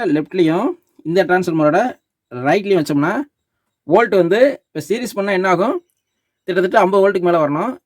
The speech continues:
இங்க பாருங்க, ஒரு வோல்ட் தான் வருது. இப்ப இதுக்கு என்ன காரணம்னா, இந்த ஒரு டிரான்ஸ்ஃபார்மர்ல வைண்டிங் வந்து மாறி நம்ம கொடுத்துருக்கோம்னு அர்த்தம். இப்ப இந்த டிரான்ஸ்ஃபார்மர் பாத்தீங்கன்னா வைண்டிங் தனித்தனியா காட்டியிருக்காங்க.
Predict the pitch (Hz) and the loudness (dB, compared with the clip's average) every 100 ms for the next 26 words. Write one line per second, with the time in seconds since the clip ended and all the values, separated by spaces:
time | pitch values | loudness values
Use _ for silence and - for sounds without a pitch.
0 | 165 175 175 175 196 165 185 180 175 170 | -4 0 2 2 2 4 4 4 2 0
1 | 127 117 _ _ _ _ _ _ _ _ | -4 -8 _ _ _ _ _ _ _ _
2 | 190 220 254 233 240 190 190 175 156 175 | 2 2 2 0 0 0 0 -2 -4 -6
3 | - - _ _ _ _ _ _ _ _ | -8 -14 _ _ _ _ _ _ _ _
4 | _ _ _ 185 196 180 202 220 196 233 | _ _ _ 2 4 6 4 0 0 -2
5 | 220 214 190 175 208 180 196 233 220 165 | -2 -4 0 0 0 2 0 -2 -4 -2
6 | 170 240 180 180 214 185 165 180 165 151 | -2 -4 -2 0 0 0 -2 -4 -8 -8
7 | 143 170 135 120 - _ _ _ _ _ | -6 -6 -6 -8 -16 _ _ _ _ _
8 | _ 151 175 208 185 202 208 214 214 202 | _ -2 2 2 2 -2 -2 -2 -2 0
9 | 180 175 190 247 208 165 202 190 175 196 | 0 0 0 -2 -2 -2 -2 -4 -4 -2
10 | 208 196 165 180 170 147 | -4 -2 0 2 2 0